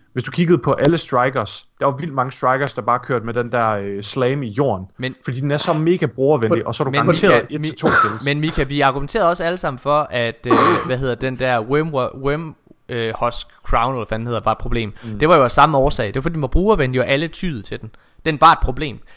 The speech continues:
Speaker 2: Det er samme årsag til, at Blade Rush er et problem, fordi alle bare bruger den. Jeg er helt enig med dig i din argumentation for det, men altså, den er et problem. Den er et issue.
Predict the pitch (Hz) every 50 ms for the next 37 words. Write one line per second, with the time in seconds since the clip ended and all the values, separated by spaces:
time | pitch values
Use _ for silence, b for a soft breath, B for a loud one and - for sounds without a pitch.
0 | b - 151 143 - 151 151 190 180 151 147 156 - 151 131 120 - - 139 139
1 | b b b - - 113 - - 143 135 - - 113 113 117 - 113 - - -
2 | - 113 110 - - 117 131 131 113 107 - 135 135 - - - 131 127 139 151
3 | 165 151 123 110 113 - 117 110 117 - 117 120 131 - - - 233 208 - -
4 | 156 180 208 254 262 196 135 127 - 117 - 117 117 120 120 113 110 - - 110
5 | 101 - - - - 214 262 175 107 - - - - 104 - 113 b b b b
6 | b b - 127 123 120 - _ - 123 117 - 117 - - - _ _ - -
7 | 120 - 123 120 147 190 156 - - 127 117 120 113 107 - 113 117 120 117 -
8 | - - - 113 - - - 104 101 104